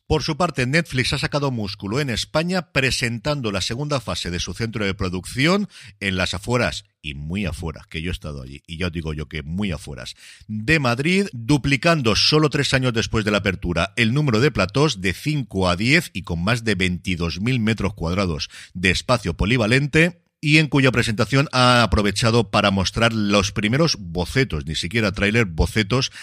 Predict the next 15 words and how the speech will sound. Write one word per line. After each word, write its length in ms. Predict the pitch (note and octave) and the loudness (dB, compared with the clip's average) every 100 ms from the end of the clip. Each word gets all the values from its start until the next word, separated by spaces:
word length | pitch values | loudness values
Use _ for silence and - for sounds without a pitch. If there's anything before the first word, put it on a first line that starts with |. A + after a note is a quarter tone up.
| - | -16
de 160 | - F2 | -2 2
la 100 | F2+ | 4
nueva 220 | G2+ A2+ | 4 4
serie 240 | G#2+ A2 G2+ | 2 2 2
en 60 | |
la 80 | F2+ | 0
que 60 | F2 | -2
están 200 | - G2+ | -2 0
metidos 440 | F#2+ F#2 E2 - | 0 0 -2 -2
Alex 360 | - G#2 G#2 - | -2 0 0 -2
Pina 280 | F2+ D#2 C#2+ | -2 -4 -4
y 140 | F2 | -4
Esther 320 | E2 - A2 | -4 -2 -2
Martínez 480 | F2+ E2 - A2 F2+ | 0 -2 -2 0 0
Lobato, 500 | D#2 E2 G2+ B2 C#3 | 0 0 0 0 -2